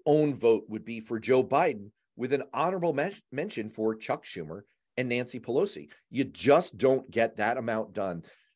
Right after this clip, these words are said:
that affects real people's lives, that makes people better off. And I'll, I'll go ahead and step on it. We're talking about historic gun legislation, toxic burn pits, get, getting the infrastructure money out the door and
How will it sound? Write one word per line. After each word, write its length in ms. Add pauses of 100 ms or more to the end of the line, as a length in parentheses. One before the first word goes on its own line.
that 100
affects 380 (100)
real 260
people's 460
lives, 460 (180)
that 120
makes 220
people 320
better 320
off. 220 (320)
And 140
I'll, 260 (140)
I'll 160
go 140
ahead 120
and 60
step 300
on 140
it. 80 (220)
We're 80
talking 320
about 380 (640)
historic 400
gun 240
legislation, 680 (100)
toxic 460
burn 340
pits, 480 (180)
get, 340
getting 280
the 80
infrastructure 760
money 380
out 240
the 100
door 480 (160)
and 380